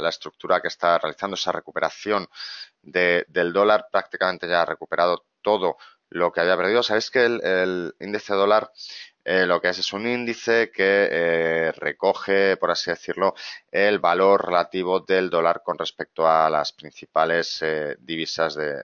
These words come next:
del mundo. Tenemos, eh, una sucesión de mínimos, eh, crecientes, lógicamente eso ya nos da una proyección, eh, alcista, pero es que además también tenemos el, eh, nivel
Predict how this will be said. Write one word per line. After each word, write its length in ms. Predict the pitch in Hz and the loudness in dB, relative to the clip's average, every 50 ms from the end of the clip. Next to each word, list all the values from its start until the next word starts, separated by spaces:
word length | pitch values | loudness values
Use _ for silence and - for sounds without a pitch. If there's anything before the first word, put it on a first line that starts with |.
| - | -14
del 220 | - 69 73 73 73 | -14 -12 -12 -12 -10
mundo. 280 | 73 73 69 64 62 - - - - - - - - - _ _ | -14 -20 -20 -20 -20 -18 -14 -14 -12 -12 -12 -14 -16 -20 _ _
Tenemos, 540 | - - 104 110 123 131 135 135 123 - - | -2 0 0 2 2 2 2 2 0 0 0
eh, 320 | 113 107 104 104 101 98 - | 2 2 4 2 2 0 -2
una 200 | - 104 104 104 | -2 -4 -4 -2
sucesión 760 | 98 - 98 - - 87 - - 131 131 127 117 76 62 80 82 | -4 -4 -6 -8 -10 -8 -4 -2 0 0 0 -2 -6 -14 -8 -4
de 520 | 87 82 80 80 80 82 80 78 73 65 _ | -2 0 0 0 0 -2 -2 -4 -6 -8 _
mínimos, 800 | - 90 92 95 95 92 92 87 87 85 85 85 82 - - - | -10 -8 -6 -6 -4 -4 -6 -6 -6 -4 -4 -4 -6 -6 -6 -4
eh, 200 | 82 80 80 78 - | -2 -2 -2 -2 -2
crecientes, 600 | - 80 80 - - 110 120 127 - 139 143 120 | -6 -8 -6 -2 -2 -2 -2 0 0 0 0 0
lógicamente 480 | 98 - - 80 78 82 92 92 - | -2 -6 -4 -2 -2 -2 -2 -4 -8
eso 140 | - - 78 | -14 -10 -6
ya 120 | 76 78 | -6 -4
nos 140 | 78 78 78 | -6 -4 -2
da 160 | - 85 82 - - - - - - - _ _ | -2 -2 -2 -4 -8 -14 -16 -16 -16 -18 _ _
una 240 | - 95 98 95 - | -6 -2 -2 -2 -2
proyección, 640 | - 87 85 85 - - - - 98 95 92 87 - - | -2 -2 -2 -4 -4 -6 -2 0 0 0 0 -2 -6 -6
eh, 220 | - 85 82 82 - | -4 -2 0 0 2
alcista, 580 | - 82 85 - - - 110 - - 127 120 | 2 0 0 -2 -6 -8 -8 -2 -2 -2 -2
pero 100 | - 110 117 | 0 -2 -4
es 80 | - | -4
que 80 | - 127 | -2 -2
además 300 | 123 120 120 120 120 - | 0 0 0 -2 -2 -4
también 280 | - 104 101 104 104 95 | -4 -4 -4 -4 -4 -2
tenemos 420 | 101 98 98 101 101 101 - - _ _ _ - - - - - - _ _ _ _ _ | -4 -2 -2 -4 -6 -6 -8 -12 _ _ _ -20 -20 -20 -20 -20 -20 _ _ _ _ _
el, 440 | - 104 107 110 110 110 110 107 107 - | 0 2 4 4 4 2 2 0 0 0
eh, 760 | - 98 95 92 92 90 90 90 90 87 87 87 85 82 - - | 0 2 4 4 4 4 4 4 4 4 4 2 0 0 -4 -8
nivel 720 | 85 87 85 85 85 87 101 107 107 110 110 107 - | -12 -10 -8 -4 0 2 2 2 2 2 0 -4 -6